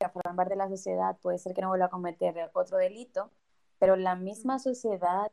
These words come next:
Speaker 1: y la, la falta de confianza, porque yo, por ejemplo,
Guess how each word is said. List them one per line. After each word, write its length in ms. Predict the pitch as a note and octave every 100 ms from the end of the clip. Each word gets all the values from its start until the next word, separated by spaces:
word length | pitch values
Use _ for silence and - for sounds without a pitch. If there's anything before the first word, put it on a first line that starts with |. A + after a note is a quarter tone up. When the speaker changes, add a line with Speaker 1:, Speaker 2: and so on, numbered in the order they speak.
| -
Speaker 1:
y 120 | G3
la, 640 | F3+ F3 E3+ E3+ E3+ - -
la 180 | F#3 F#3
falta 280 | F#3 G#3+
de 100 | A3 G#3+
confianza, 500 | F#3+ F#3 G3 G#3+ G3+
porque 260 | F#3 F3
yo, 120 | F3+
por 100 | G3+ A#3
ejemplo, 680 | - G3 F#3 - D#3 D3+